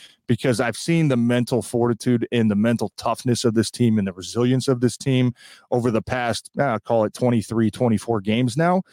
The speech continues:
They found a way to bounce, they find a way to bounce back. You know what I mean? They just always do. It seems like every time we hit kinda one of these where,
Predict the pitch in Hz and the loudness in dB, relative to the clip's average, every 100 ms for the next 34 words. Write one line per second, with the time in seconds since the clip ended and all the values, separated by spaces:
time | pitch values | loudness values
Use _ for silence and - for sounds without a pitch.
0 | - - _ - 135 139 131 117 110 95 | -20 -20 _ -2 -2 0 2 2 2 0
1 | 98 - 135 143 - 180 202 170 147 123 | -4 -2 -2 -2 -2 0 2 2 0 0
2 | 107 101 - - 78 - _ 156 190 185 | -4 -6 -6 -6 -8 -10 _ -2 0 2
3 | 185 175 156 170 151 156 156 151 127 123 | 2 2 0 0 0 0 2 2 2 0
4 | 98 - 190 180 190 185 185 185 180 170 | -2 -2 -2 0 0 0 0 0 -2 0
5 | 160 143 170 - 156 131 147 147 143 139 | 2 2 0 -2 -2 0 2 2 2 2
6 | 117 131 117 | 0 0 0